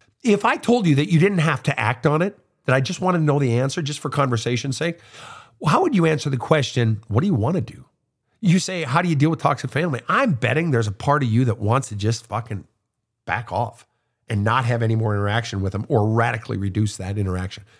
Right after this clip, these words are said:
And I'm not saying you should. I'm not saying you shouldn't. I'm just asking the question, "What do you want?" Identify that first. All right, let's just start from there.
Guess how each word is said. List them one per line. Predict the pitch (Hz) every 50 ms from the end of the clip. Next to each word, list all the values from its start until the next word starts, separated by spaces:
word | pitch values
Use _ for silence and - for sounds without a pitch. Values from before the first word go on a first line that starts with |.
| _ _
And | - 240
I'm | 294
not | 285 170
saying | - 165 147 131
you | 110
should. | 104 - - 120 107 117
I'm | 156 160
not | - -
saying | - 151 165
you | 156
shouldn't. | 135 - 240 294 - - - - _ _ _ _ _ _ _ _ _
I'm | - 180 247
just | 254 170 -
asking | 160 156 143 - - 156
the | 139 -
question, | - 147 - - 156
"What | 170
do | 233 254
you | 180
want?" | 107 82 87 104 135 139 - - _ _ _ _ _ _ _ _ _ _ _ _ _ _ _ _ _ -
Identify | 165 151 202 214 233 - - 175 165 160 143
that | 139 143 135 131 -
first. | - - 131 107 85 - - - - _ _ _ _ _ -
All | 107 113
right, | 127 160 190
let's | 214 170 - -
just | - 170 - -
start | - - 170 156 151 - -
from | - 107
there. | 104 113 156 190 - -